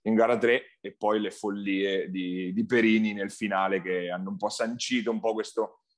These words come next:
questo nervosismo e questo vaso che si è rotto per il Metauro dopo una stagione, questa breve comunque stagione,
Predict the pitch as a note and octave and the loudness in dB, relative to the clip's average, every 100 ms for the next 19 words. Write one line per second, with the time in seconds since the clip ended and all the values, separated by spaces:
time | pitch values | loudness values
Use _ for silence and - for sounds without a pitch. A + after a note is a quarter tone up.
0 | _ - - B2+ C3 A#2 C3+ B2+ C3+ C3+ | _ -8 -4 0 0 0 -2 0 -2 -2
1 | B2+ A#2 A2+ - A2+ A2 A2 G#2 B2+ C3 | -6 -6 -6 0 0 2 -2 -2 -2 -2
2 | C#3 B2+ - C3 B2 C3 - - G2 G#2+ | -6 -10 -8 -8 -4 -6 -6 -10 -10 -10
3 | G#2+ A2 A2 A2 A#2 A2 G2 F#2 G2+ G2+ | -10 -8 2 4 4 2 -2 -4 -6 -6
4 | - G2+ A#2+ A2+ - - G2+ G2+ A#2+ A#2+ | -4 0 0 -2 -6 -10 -4 0 2 4
5 | A2+ G#2+ G#2+ A#2+ A2+ A2+ B2+ A2+ A#2 A#2+ | 4 2 -4 -2 -2 0 0 2 0 -2
6 | - | -6